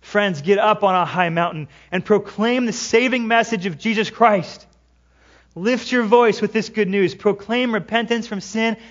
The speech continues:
and faith in the only Savior of the world. Proclaim the salvation of God, for he has come, and he is coming again. God has come.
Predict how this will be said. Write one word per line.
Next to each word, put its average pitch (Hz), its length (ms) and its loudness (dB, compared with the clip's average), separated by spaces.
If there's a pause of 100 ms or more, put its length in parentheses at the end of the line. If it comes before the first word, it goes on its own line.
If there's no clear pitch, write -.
and 165 140 -6
faith 247 540 2 (120)
in 185 120 -2
the 190 140 -2
only 226 340 2
Savior 220 440 2
of 208 60 2
the 196 120 0
world. 170 380 0 (520)
Proclaim 226 480 -2
the 233 80 0
salvation 214 680 0
of 175 100 -6
God, 190 260 2
for 180 120 -4
he 233 320 -4
has 196 420 -2
come, 196 480 -4 (760)
and 180 120 -4
he 226 240 -4
is 214 140 0
coming 214 460 -4
again. 180 480 -4 (1900)
God 190 320 -8
has 175 480 -12 (160)
come. 170 320 -14